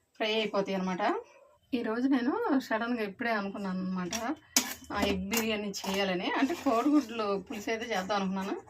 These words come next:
కానీ నైట్ టైం కదా, ఇలా చేస్తే కూడా, మొన్నే చికెన్, ఆ, బిర్యానీ చేశాను, చికెన్ పలావ్ చేశాను. ఎప్పుడు తినాలనుకుంటే అప్పుడు మనం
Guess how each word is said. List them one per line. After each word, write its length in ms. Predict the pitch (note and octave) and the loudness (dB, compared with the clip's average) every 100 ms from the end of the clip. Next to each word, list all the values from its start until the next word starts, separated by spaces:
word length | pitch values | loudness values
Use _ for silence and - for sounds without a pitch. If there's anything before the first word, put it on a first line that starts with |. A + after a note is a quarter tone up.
| - - - _ - | -20 -20 -20 _ 4
కానీ 200 | C#4 D#4 | 8 10
నైట్ 340 | B3+ C4+ C4 | 8 6 6
టైం 240 | D#4 A#3 | 4 4
కదా, 240 | G3 F#3+ E4 C5+ - - _ F4 | 2 2 2 0 -8 -20 _ -8
ఇలా 180 | G#3 G#3 | -4 0
చేస్తే 380 | G#3 A#3+ C4 | 0 -2 -2
కూడా, 380 | A3+ G#3 G4 G4 A#3 | 0 2 2 2 0
మొన్నే 480 | A3+ C4 B3+ F#3 | 2 2 2 -2
చికెన్, 540 | F3+ - - B3 G#3+ F#3 _ _ _ _ - B3 | -4 -8 -8 -6 -4 -6 _ _ _ _ -10 0
ఆ, 100 | G#3 | 0
బిర్యానీ 480 | F#3+ G3+ A3 A3 G#3+ | 2 2 2 -2 -2
చేశాను, 640 | G3 F#3+ G3 F#3 F#3 F#3 - | -4 -4 -4 -4 -2 -4 -6
చికెన్ 300 | G#3 A#3+ A#3 | -8 -6 -2
పలావ్ 380 | G#3+ F#3+ F#3+ F#3 | 0 2 2 0
చేశాను. 640 | F3+ F3+ G3 F3+ F3+ F3+ F3+ | -4 -6 -4 -4 -2 -4 -6
ఎప్పుడు 300 | F#3 - F3 | -8 -6 -4
తినాలనుకుంటే 600 | F#3 G#3 G#3 F#3+ G3 F#3 | -2 -2 -2 -4 -6 -6
అప్పుడు 240 | F3 G3 | -8 -8
మనం 460 | G#3 F#3 F3 F3 F3 | -4 -2 -2 -2 -8